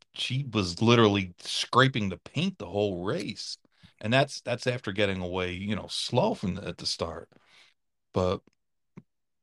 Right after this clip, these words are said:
that filly wants to be on the inside. She's better on the inside. So,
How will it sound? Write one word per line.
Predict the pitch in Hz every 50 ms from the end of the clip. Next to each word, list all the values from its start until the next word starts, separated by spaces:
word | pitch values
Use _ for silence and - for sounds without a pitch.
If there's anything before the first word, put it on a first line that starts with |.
| - - - - - _ _ - - -
that | - 92 110 -
filly | - 165 147 123 110
wants | 90 92 98 110 -
to | - -
be | 135 110 95
on | 87 85 90
the | 87
inside. | 87 87 85 - - 98 87 82 -
She's | - - 110 107
better | 95 87 90 104 120 117
on | 92 85 85
the | 85 85
inside. | 85 85 82 - - 90 85 82 80 82 - _ _ _ _ _ _ _ _ _ _ _ _ _ _ _ _ _ _ _ _ _ _ _ _ _ _ _ _ _ _ _ - - - _ _ _ _ _ _ _ _ _ _ _ _ - -
So, | - 95 87 87 85